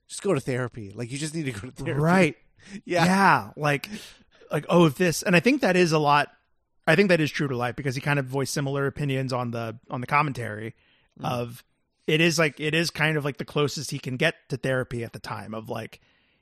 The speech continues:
Speaker 2: it just takes him out of his body for a few seconds. I guess kind of like what weed used to do. But
Speaker 1: Yeah.
Speaker 2: as he says, you get to a point where you just, that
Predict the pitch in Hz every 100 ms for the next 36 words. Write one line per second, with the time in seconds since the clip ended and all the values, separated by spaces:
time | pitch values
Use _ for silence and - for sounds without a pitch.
0 | _ 160 160 - 160 160 175 151 139 135
1 | 113 110 120 143 131 123 113 - 117 107
2 | 117 123 117 147 220 196 190 170 147 151
3 | 160 - 127 131 185 202 170 147 - _
4 | _ 139 180 185 - 139 120 107 110 -
5 | _ _ _ _ - 143 123 117 92 _
6 | _ _ _ _ 180 151 147 - 190 147
7 | 147 151 185 170 151 185 185 180 151 156
8 | 139 156 165 - - _ _ - 180